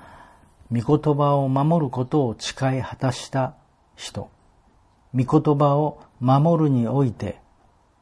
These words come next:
心が揺るがない人と対照的な人たちです。ですから、双心の者どもとは、神様の御言葉以外の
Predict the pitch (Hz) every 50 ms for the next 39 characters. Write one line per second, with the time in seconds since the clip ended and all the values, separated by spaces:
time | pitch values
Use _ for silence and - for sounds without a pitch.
0 | _ - - 120 - - 262 127 117 113 127 131 151 - - - - 104 110 113
1 | 135 143 156 156 151 147 127 104 87 - - - - - - - _ _ _ _
2 | _ _ _ _ _ _ _ _ _ - 135 120 - - _ _ - - 139 131
3 | - - 147 131 131 131 123 135 143 151 151 147 - - - 113 104 - - -
4 | - - 80 - - - - - - _ _ _ _ _ _ _ _ _ _ _
5 | _ _ _ _ _ _ _ _ _ _ _ _ _ _ _ _ _ _ _ _
6 | _ _ _ _ _ _ _ _ _ _ 135 143 135 - - 135 120 123 123 127
7 | - - - _ _ _ _ _ _ - - - - 160 156 156 165 160 - -
8 | 170 139 120 117 123 131 127 - 117 117 123 127 123 113 117 117 120 117 104 -
9 | - - - - - - 139 127 120 110 - - - - - _ _ _ _ _
10 | - - 175 185 180 156 - - 156 139 131 123 131 147 160 160 147 - - 135
11 | 120 113 - 165 156 - 160 156 151 160 156 - 180 175 170 165 175 156 135 123
12 | 113 120 135 147 151 151 - -